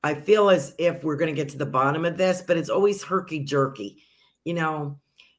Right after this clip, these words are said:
it's, I, I feel bad for you, Kate, because I've been through that where they couldn't figure out. I finally figured it out myself after about twenty-five hundred dollars in copays that, uh, what I needed to do. And it was my gynecologist at the time who helped me.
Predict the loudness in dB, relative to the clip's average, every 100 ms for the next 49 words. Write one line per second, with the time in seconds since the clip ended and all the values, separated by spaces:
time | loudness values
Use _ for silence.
0 | -4 -4 -4 -8 -6 -6 -6 -6 -6 0
1 | 2 4 2 2 -4 -4 -2 -2 -4 -4
2 | -2 -2 -2 -4 -4 -4 -2 -4 -4 -4
3 | -2 -4 -6 -6 -6 -4 -2 0 0 -2
4 | -2 0 -2 -2 -2 -2 -2 0 0 -2
5 | -6 -2 -2 0 -2 -2 -2 -4 -4 -2
6 | -6 -2 -2 -2 -4 -2 -2 -2 -6 -8
7 | 0 0 0 -2 -4 -10 _ _ _ _
8 | _ _ _ _ _ _ -4 -2 -2 -4
9 | -10 -14 -18 _ -4 -2 -2 -2 0 0
10 | -2 -4 -4 -6 -2 0 2 0 -4 -4
11 | -4 -4 -2 -2 -4 -4 0 0 0 -4
12 | 0 2 2 0 -4 -6 -6 -6 -6 -6
13 | -10 -8 -6 -6 -6 -6 -4 -4 -4 -10
14 | -20 -18 -20